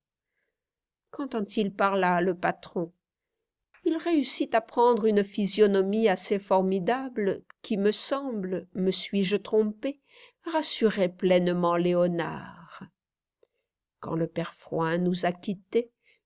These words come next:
mon gardien s'approche de mon lit et me dit, un peu ému,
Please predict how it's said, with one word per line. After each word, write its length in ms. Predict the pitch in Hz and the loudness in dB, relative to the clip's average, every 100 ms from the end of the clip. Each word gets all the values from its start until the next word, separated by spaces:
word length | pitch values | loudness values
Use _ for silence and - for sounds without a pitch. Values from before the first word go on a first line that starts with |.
| _ | _
mon 160 | 277 277 | -2 0
gardien 440 | 285 277 311 349 | 0 -2 -2 -2
s'approche 640 | - 233 - - 220 - | 0 0 0 -2 0 2
de 200 | 226 185 | 2 4
mon 260 | 202 196 202 | 2 4 4
lit 460 | 202 185 214 285 233 | 4 2 0 0 2
et 120 | 202 | 2
me 200 | 202 202 | 4 2
dit, 420 | 175 - 254 - _ _ _ | 0 -6 -6 -6 _ _ _
un 160 | - 196 | 0 0
peu 280 | 190 208 202 | 4 8 8
ému, 600 | 220 208 214 302 - | 8 2 0 -4 -6